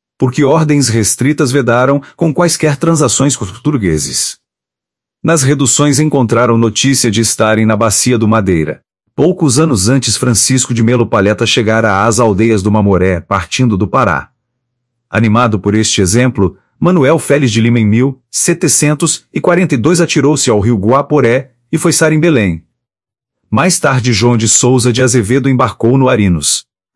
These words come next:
Foi dar no Tapajós e voltou pelo Madeira. Apesar das dificuldades de navegação ainda hoje não vencidas, a viagem de um e outro rio foi repetida, e aqueles sertões de noroeste ficaram ligados à Baixada do Amazonas.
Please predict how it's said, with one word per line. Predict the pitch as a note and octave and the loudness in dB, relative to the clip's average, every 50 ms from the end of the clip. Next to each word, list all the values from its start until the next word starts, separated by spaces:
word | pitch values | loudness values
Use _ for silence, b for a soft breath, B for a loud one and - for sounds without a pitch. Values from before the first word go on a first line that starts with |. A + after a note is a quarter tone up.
| _ _ | _ _
Foi | - - D3+ | -2 -2 0
dar | B2+ A#2 D3+ C#3+ C3 | 2 2 2 2 2
no | A#2 G#2 | 0 0
Tapajós | A#2 A2 - A2+ G2+ F#2+ F2+ A2+ B2+ C#3 C#3 B2 A#2 | -2 -2 0 0 0 0 2 2 2 2 2 2 0
e | A2+ | 0
voltou | A2 A2+ G#2+ - - B2+ C3 B2 | 2 0 0 0 0 0 -2 0
pelo | - A#2 A2+ A#2+ A#2+ | 0 0 2 2 2
Madeira. | C3 B2 G2+ F#2 F#2 E2+ D#2 D2+ C#2+ - _ _ _ _ _ _ _ _ _ _ _ _ _ | 2 0 0 0 0 0 -2 -4 -8 -14 _ _ _ _ _ _ _ _ _ _ _ _ _
Apesar | - G2+ - D#3 D3+ A#2 B2+ D#3 D3 D3 | -6 -2 0 0 0 2 2 2 2 2
das | C3+ D3+ C3+ A#2 | 2 0 0 0
dificuldades | A#2 C3 - - C3 - A#2+ G#2 G#2 G#2 A2 A2 A2+ G#2 | 0 -2 -2 -2 -2 0 0 0 2 0 0 0 0 0
de | F#2+ G#2+ | 0 0
navegação | G#2+ G#2+ G2+ G#2 G#2 G#2+ G2+ - - C3 B2+ A2+ | 2 2 2 2 2 0 0 0 0 0 0 2
ainda | G2+ A2 A#2+ A#2 G#2 | 2 2 2 2 2
hoje | G2+ A2 B2 B2 A2 G#2 | 2 2 2 2 2 2
não | G#2 B2 C3 | 0 2 2
vencidas, | B2+ C3+ B2 - - - B2 G2+ F#2 D#2 - - - - - _ _ _ _ _ - | 2 0 0 0 0 -2 -2 -2 -2 -4 -4 -6 -6 -8 -12 _ _ _ _ _ -4
a | D3+ | -2
viagem | C#3 C#3+ D#3 C#3+ F3 F3+ D3 C3 | 0 2 2 2 2 2 0 2
de | A#2+ B2+ | 2 2
um | B2+ | 2
e | B2 | 2
outro | B2 C#3 D3+ - C#3 A2+ | 2 0 0 0 0 0
rio | A2 C#3 D3+ C#3 | 2 2 0 0
foi | - B2 A#2 | 0 0 0
repetida, | C3 C3 - C3+ - - - C#3 B2+ G#2 F2 - - _ _ _ - | 0 0 -2 -4 -4 -2 -2 -2 -2 -2 -2 -4 -6 _ _ _ -2
e | D3+ | -2
aqueles | D#3+ D#3 - D#3+ D#3+ E3 D3+ | -2 0 0 -2 0 0 0
sertões | - D3+ B2 G#2+ - - B2 C3+ C3 B2+ A2+ F#2+ | 0 0 -2 -2 -2 -2 0 0 0 0 0 0
de | F#2+ G2+ | 0 0
noroeste | G2+ A#2+ C#3 A#2+ A2 A#2 C3 B2+ - - - - - | 2 2 2 2 2 2 0 0 -2 -4 -6 -10 -6
ficaram | - A2 - - C3+ C3 C3+ | -6 -4 -2 -2 -2 0 0
ligados | B2 A#2 A2 B2 B2+ C3 A#2 A2 G2 | 0 0 0 0 0 0 0 -2 -2
à | G2 F2 F#2+ G#2 A2 | -2 0 0 -2 0
Baixada | G#2+ G2+ G2 F#2 - - A2+ A#2 A2+ | -2 -2 -2 -2 -2 0 0 0 0
do | B2 | 0
Amazonas. | B2+ B2+ B2+ G#2 F#2+ G2 F2+ D#2+ C#2+ C#2+ - - - - - | 2 2 0 0 0 0 0 -2 -4 -4 -6 -6 -6 -8 -10